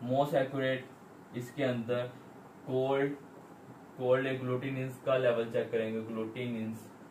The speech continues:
कोल्ड एग्लूटिनिन्स को चेक करेंगे, बॉडी के अंदर आरबीसी के ऊपर अटैच होंगे तो उसका टाइटर करेंगे।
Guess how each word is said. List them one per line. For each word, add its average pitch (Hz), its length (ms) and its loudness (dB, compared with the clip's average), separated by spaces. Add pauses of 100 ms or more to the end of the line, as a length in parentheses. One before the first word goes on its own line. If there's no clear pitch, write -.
(1300)
कोल्ड 135 300 4
एग्लूटिनिन्स 127 720 2
को 139 120 0
चेक 113 240 2
करेंगे, 117 400 4
बॉडी 117 280 4
के 120 100 0
अंदर 120 140 2
आरबीसी 113 440 2
के 110 180 -4
ऊपर 113 120 2
अटैच 110 420 4
होंगे 117 340 2
तो 131 160 -2
उसका 123 220 0
टाइटर 110 320 4
करेंगे। 139 460 2